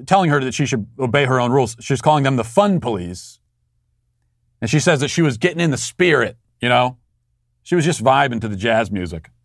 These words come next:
Man, chill out, all right? And what is she gonna do?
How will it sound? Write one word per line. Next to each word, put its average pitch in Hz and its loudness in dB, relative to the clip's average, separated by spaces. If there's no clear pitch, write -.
Man, 104 -2
chill 202 -2
out, 127 2
all 95 0
right? 170 0
And 247 4
what 330 4
is 277 0
she 262 0
gonna 254 2
do? 214 4